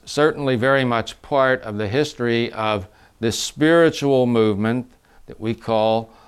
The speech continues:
the Counter-Reformation.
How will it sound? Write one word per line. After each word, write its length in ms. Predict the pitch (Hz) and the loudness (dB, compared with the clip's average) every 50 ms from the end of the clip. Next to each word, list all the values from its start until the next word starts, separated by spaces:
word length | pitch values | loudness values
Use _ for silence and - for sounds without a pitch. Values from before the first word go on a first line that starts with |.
| - - - - _ _ | -20 -20 -20 -20 _ _
the 120 | - 120 113 | -6 -6 -6
Counter-Reformation. 2250 | - - 123 123 123 120 113 113 123 117 113 110 110 110 - _ _ _ _ _ _ _ _ - - 101 104 95 92 - - 98 92 90 87 80 73 69 - - 67 64 | -4 -4 -2 0 0 0 0 0 0 0 0 0 -2 -8 -14 _ _ _ _ _ _ _ _ -8 -4 -2 -2 -2 -4 -4 -6 -6 -4 -4 -4 -6 -8 -10 -12 -16 -18 -20